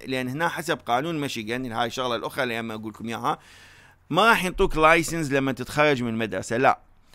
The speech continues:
راح ينطوك لايسنس يريدون من عندك ثلاث سنوات شغل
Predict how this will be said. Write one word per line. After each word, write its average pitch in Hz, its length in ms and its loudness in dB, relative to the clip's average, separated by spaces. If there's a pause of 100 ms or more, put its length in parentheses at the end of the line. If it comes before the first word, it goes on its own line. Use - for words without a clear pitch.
(200)
راح 135 180 2
ينطوك 156 500 0
لايسنس 165 720 2
يريدون 135 520 2
من 139 120 -2
عندك 165 540 -6
ثلاث 156 240 0
سنوات 123 680 0
شغل 156 480 -2